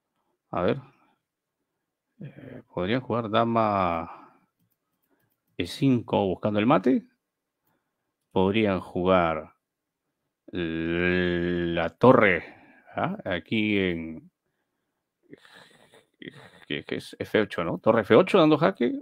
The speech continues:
¿no? Dejando libre un poquito acá al alfil. Torre F ocho, me capturaría con la torre. Y le doy jaque con esto y podría ser mate. Me podría poner el caballo y no hay nada. Bueno.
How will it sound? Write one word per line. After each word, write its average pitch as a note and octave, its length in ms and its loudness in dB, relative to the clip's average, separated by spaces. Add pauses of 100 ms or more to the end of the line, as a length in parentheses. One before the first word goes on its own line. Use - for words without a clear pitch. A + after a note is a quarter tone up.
(120)
¿no? C#3+ 180 -2
Dejando C3 380 2
libre C#3 240 4
un C3+ 80 2
poquito C3+ 300 0
acá C3+ 260 2
al C3+ 80 0
alfil. C3 460 -4 (1080)
Torre F#3 220 2
F G#2+ 180 4
ocho, F#3 640 4
me C3+ 120 2
capturaría A#2+ 540 2
con F#2+ 320 -4
la E2+ 120 -4 (180)
torre. E3+ 680 -2 (840)
Y E2 180 -8
le E2 140 -6
doy A2 160 -4
jaque C#3+ 580 -6
con G#2+ 200 0
esto G#3+ 160 -2
y - 20 -2
podría G2+ 400 0
ser F3 200 -6
mate. B2 440 -2
Me F2+ 480 -2
podría G2 380 2
poner C#3+ 180 2
el C3 60 0
caballo C#3 520 0 (400)
y G2 120 -6
no F#2 80 -2
hay B2 100 2
nada. B2+ 400 4 (560)
Bueno. D2+ 280 -12